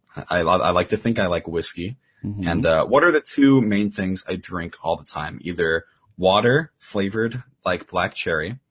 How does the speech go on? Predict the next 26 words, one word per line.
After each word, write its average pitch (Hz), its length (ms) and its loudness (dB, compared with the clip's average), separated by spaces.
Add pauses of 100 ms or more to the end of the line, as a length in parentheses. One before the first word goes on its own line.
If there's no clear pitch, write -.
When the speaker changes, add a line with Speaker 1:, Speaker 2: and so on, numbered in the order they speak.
(480)
Speaker 2:
Okay. 92 160 -4
Speaker 1:
either 85 480 2 (280)
black. 95 280 0 (1800)
And 143 140 0
so 156 220 4
I 147 100 8
see 139 640 4
Jim 135 300 4
Beam's 123 680 -2 (220)
Red 117 260 0
Stag 107 600 0
Black 98 360 0
Cherry 95 360 -2
Whiskey. - 480 -4 (680)
Speaker 2:
Okay. 107 300 -4
Speaker 1:
And 90 160 0
I 92 140 -2
think, 90 360 -14 (160)
"Well, 143 160 0
look 143 160 2
at 139 80 -4
this. 156 240 2
The 131 100 -8
stars 135 440 2
have 120 140 -2
aligned. 117 500 -2